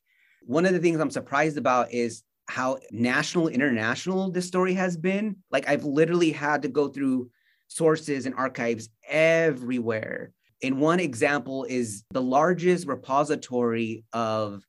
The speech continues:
narratives about what Wyoming is doing during the Great Depression re-, regarding New Deal monies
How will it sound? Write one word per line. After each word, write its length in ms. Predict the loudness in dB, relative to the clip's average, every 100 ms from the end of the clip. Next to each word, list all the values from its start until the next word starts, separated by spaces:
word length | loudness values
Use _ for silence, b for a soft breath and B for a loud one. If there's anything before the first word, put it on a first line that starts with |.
| _
narratives 1040 | 0 4 6 6 4 4 2 -2 -12 -16 -18 _ _ _
about 600 | -6 -2 0 2 2 -2
what 160 | -4 -2
Wyoming 420 | 0 2 4 2
is 80 | 2
doing 300 | -2 -2 0
during 160 | 2
the 80 | 2
Great 220 | 2 0
Depression 460 | -2 -2 -2 0 -2
re-, 140 | -4
regarding 680 | -4 -4 -2 0 0 -2 -4 -10 _
New 180 | 2 2
Deal 220 | 4 4
monies 520 | 4 4 4 2 -2